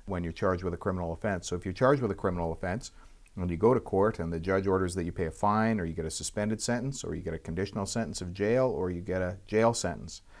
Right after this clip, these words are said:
you end up with a criminal record in all of those circumstances. The only time you wouldn't on a finding of guilt is if the judge issues you a discharge, grants you a discharge,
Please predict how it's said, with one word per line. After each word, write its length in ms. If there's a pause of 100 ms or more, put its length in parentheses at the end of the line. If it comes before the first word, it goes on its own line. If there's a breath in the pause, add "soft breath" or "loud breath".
(120)
you 160
end 140
up 100
with 80
a 60
criminal 340
record 320
in 140
all 160
of 80
those 180
circumstances. 800
The 120
only 220
time 320
you 120
wouldn't 340
on 120
a 40
finding 380
of 140
guilt 280 (380 soft breath)
is 160
if 140
the 140
judge 460
issues 420
you 260
a 280
discharge, 680
grants 360
you 100
a 60
discharge, 600